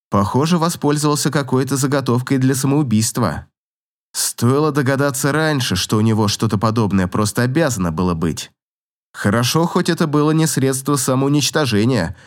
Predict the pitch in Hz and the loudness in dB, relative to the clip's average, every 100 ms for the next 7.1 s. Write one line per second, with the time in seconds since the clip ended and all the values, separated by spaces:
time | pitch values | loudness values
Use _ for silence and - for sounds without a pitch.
0 | - _ - - 127 135 131 139 107 104 | -20 _ -6 0 2 2 2 0 0 0
1 | 127 120 107 101 - 117 127 113 73 - | 0 2 2 2 0 0 0 0 -2 -6
2 | - _ _ - 120 131 104 101 98 120 | -12 _ _ 0 2 4 2 -2 0 0
3 | 113 104 92 123 131 80 64 64 - _ | 2 0 0 -2 -2 -4 -4 -8 -12 _
4 | _ _ _ _ - - 95 113 139 170 | _ _ _ _ -8 -2 0 0 0 0
5 | 170 180 143 131 156 - 160 156 127 101 | 2 0 0 0 0 -2 -2 0 0 2
6 | 98 117 123 127 98 - 85 80 80 76 | 2 2 0 -2 -2 -2 -4 -4 -4 -6
7 | 80 | -8